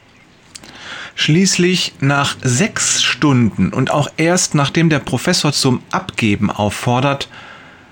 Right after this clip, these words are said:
da geht Frank nach vorne und wirft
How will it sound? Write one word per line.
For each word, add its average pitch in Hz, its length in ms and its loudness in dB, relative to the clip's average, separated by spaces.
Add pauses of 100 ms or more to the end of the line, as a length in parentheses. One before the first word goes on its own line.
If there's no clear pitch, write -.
(160)
da 151 180 2
geht 156 280 2
Frank 127 480 0 (600)
nach 101 240 0
vorne 185 600 2 (540)
und 107 260 0
wirft 127 480 0